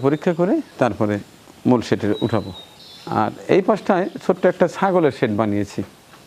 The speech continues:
ছাগল উঁচুতে থাকতে পছন্দ করে, যে কারণে একটু উঁচু বানিয়েছি। বাড়িতে তিনটা ছাগল ছিল, এই ছাগলটা এনে রেখে দিয়েছি। তো সবার মতামত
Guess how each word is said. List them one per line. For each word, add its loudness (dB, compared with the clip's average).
ছাগল 2
উঁচুতে 0
থাকতে -2
পছন্দ 0
করে, 2
যে 4
কারণে 2
একটু -4
উঁচু 0
বানিয়েছি। 0
বাড়িতে 2
তিনটা 2
ছাগল 0
ছিল, 0
এই 2
ছাগলটা 0
এনে 2
রেখে 2
দিয়েছি। -4
তো 2
সবার 2
মতামত 0